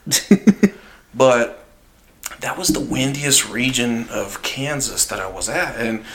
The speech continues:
Speaker 2: so if you're wondering what part of Kansas, the job was actually just south of, uh, Lincoln, Kansas.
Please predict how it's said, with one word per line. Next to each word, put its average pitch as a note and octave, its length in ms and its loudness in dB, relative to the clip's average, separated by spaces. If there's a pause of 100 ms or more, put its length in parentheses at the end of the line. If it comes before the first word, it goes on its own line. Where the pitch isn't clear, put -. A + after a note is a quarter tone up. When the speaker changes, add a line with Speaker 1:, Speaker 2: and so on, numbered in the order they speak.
(260)
Speaker 2:
so C3+ 300 6
if C3 140 -2
you're C#3 140 -4
wondering F#3+ 340 0
what C#3 140 2
part A#2+ 240 -2
of A2+ 60 -4
Kansas, - 880 0 (520)
the A#2 80 -2
job F3 360 2
was C3 140 0
actually A#2+ 420 0
just A#2 240 4
south G#2 460 0
of, G#2 260 -6
uh, F#2+ 260 -12 (120)
Lincoln, A#2+ 500 -2
Kansas. - 880 -10